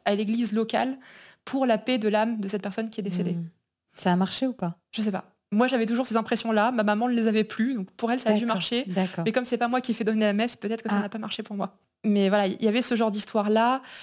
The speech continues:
Speaker 1: Il y en avait d'autres. Par exemple, euh, ça m'est déjà arrivé en attendant le bus d'avoir l'impression d'entendre une sorte de rire caverneux derrière moi,
Speaker 2: Mhm.
Speaker 1: alors qu'on venait de parler d'ésotérisme et d'histoires qui faisaient un peu
Speaker 2: Mhm,
Speaker 1: peur
Speaker 2: mhm,
Speaker 1: avec des
Speaker 2: mhm.
Speaker 1: amis juste avant.
Speaker 2: Mhm.
Speaker 1: Évidemment, les amis n'ont pas entendu ce rire.
Speaker 2: Mhm.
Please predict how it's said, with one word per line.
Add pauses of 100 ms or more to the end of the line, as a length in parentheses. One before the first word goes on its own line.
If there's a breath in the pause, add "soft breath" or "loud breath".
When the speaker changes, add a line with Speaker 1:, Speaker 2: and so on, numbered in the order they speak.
(160 loud breath)
Speaker 1:
Il
y
en
avait
d'autres.
Par
exemple,
euh, (500 loud breath)
ça
m'est
déjà
arrivé
en
attendant
le
bus
d'avoir
l'impression
d'entendre
une
sorte
de
rire
caverneux
derrière
moi, (160 loud breath)
Speaker 2:
Mhm.
Speaker 1:
alors
qu'on
venait
de
parler
d'ésotérisme
et
d'histoires
qui
faisaient
un
peu
Speaker 2:
Mhm,
Speaker 1:
peur
Speaker 2:
mhm,
Speaker 1:
avec
des
Speaker 2:
mhm.
Speaker 1:
amis
juste
avant. (320 loud breath)
Speaker 2:
Mhm. (180 loud breath)
Speaker 1:
Évidemment,
les
amis
n'ont
pas
entendu
ce
rire.
Speaker 2:
Mhm.